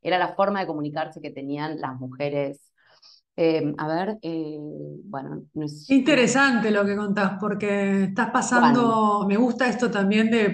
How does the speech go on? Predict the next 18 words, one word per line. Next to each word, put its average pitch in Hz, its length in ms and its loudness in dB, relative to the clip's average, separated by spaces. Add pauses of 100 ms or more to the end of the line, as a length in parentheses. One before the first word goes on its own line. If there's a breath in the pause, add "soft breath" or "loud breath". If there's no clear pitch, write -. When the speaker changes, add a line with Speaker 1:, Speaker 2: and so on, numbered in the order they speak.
Speaker 2:
poder 208 340 2
leer 220 380 4
y 240 60 2
ponernos 208 440 0
en 196 140 2
contexto 214 800 0 (720 loud breath)
de 190 200 2
la, 180 560 2
de, 185 300 -4 (100)
de 190 120 -2
qué 226 120 0
mujer 254 360 4
lo 233 120 4
vivió 214 220 4
y 233 100 4
cómo 254 280 4
lo 220 160 4
vivió, 240 640 4